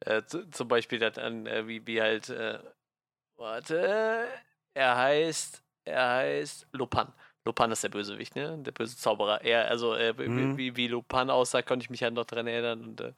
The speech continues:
Speaker 1: ich hab mich dann auch mal wieder gefreut, die, die, ich weiß nicht, wie der heißt, aber diesen, diesen Schauspieler mit der extrem hohen Stirn und diesem Mongolenbart, der sieht halt immer so aus. So. Der, der spielt halt auch in, in, äh,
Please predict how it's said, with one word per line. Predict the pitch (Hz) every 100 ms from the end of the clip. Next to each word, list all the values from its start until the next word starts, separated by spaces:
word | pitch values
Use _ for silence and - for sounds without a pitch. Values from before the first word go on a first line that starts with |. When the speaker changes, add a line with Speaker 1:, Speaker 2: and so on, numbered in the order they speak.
| - _ _ _ _
Speaker 1:
ich | -
hab | 139
mich | 147
dann | - 139
auch | 131
mal | 135
wieder | 147
gefreut, | 139 139 139 143
die, | 139
die, | 127 143
ich | 131 123
weiß | 143 185
nicht, | 208 175
wie | 185
der | 165
heißt, | 160 127 - 147
aber | 135
diesen, | 127 139 139 - _ _
diesen | 135 135
Schauspieler | 151 170 - 180
mit | 160
der | 151
extrem | 139 - 165 202
hohen | 180 190
Stirn | 175 - 170 190
und | 196
diesem | 165 160 156
Mongolenbart, | 156 156 160 123 120 117 117 - - - -
der | 135
sieht | 175
halt | 185
immer | 208 180 127
so | 117
aus. | 104 113 131
So. | 143 123
Der, | 131 151
der | 147 139 131
spielt | - 175
halt | 165 147
auch | 147
in, | 147 143 139
in, | 135 135
äh, | 131 131 131